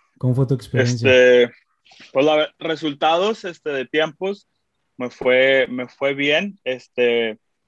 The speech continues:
Speaker 2: siento que aún puedo mejorar más. Este, hubo muchas cosas que no me gustaron de, de mis competencias, pero bueno, eso ya, ya es algo más personal. Pero en cuestión del equipo, este,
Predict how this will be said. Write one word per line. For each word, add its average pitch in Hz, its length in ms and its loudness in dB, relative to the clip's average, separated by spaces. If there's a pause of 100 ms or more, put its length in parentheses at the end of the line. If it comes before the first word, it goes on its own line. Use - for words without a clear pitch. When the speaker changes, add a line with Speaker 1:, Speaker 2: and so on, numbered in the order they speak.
(140)
Speaker 2:
siento 131 400 -6
que 143 100 0
aún 120 380 -2
puedo 135 240 0
mejorar 120 420 -8
más. 156 460 -4 (580)
Este, 113 420 -8
hubo 120 220 0
muchas 135 380 -2
cosas 135 260 0
que 135 100 -6
no 127 120 -4
me 139 80 -4
gustaron 135 480 -2
de, 120 380 -2
de 117 120 -8
mis 120 160 -10
competencias, 143 680 -4
pero 120 200 -2
bueno, 120 200 0
eso 123 140 -12
ya, 127 180 0
ya 123 120 0
es 117 120 -6
algo 127 220 -6
más 123 220 -12
personal. 131 500 -2 (360)
Pero 127 580 2
en 131 140 -4
cuestión 135 420 -4
del 143 160 -2
equipo, 147 800 -2 (400)
este, 117 680 -6